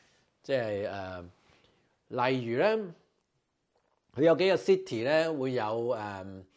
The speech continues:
有嗰啲叫做，誒，Japanese beetles 呢個問題，即係嗰啲甲蟲嘅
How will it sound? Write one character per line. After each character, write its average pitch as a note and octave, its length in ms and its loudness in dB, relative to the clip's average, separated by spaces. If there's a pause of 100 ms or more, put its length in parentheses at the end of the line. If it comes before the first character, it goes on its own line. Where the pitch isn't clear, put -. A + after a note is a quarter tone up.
(920)
有 C3 180 0
嗰 C#3+ 120 4
啲 C#3+ 320 2
叫 B2 100 2
做， A#2 160 -2
誒， G2+ 420 -6
Japanese E3 640 2
beetles C3 600 -6
呢 C#3 120 0
個 A#2 200 -4
問 G2 160 -10
題， G2+ 160 -16
即 D#3 100 0
係 C3 120 2
嗰 B2 40 2
啲 C#3 400 -2
甲 G#2+ 240 -4
蟲 F2 420 -14 (120)
嘅 G#2+ 440 -4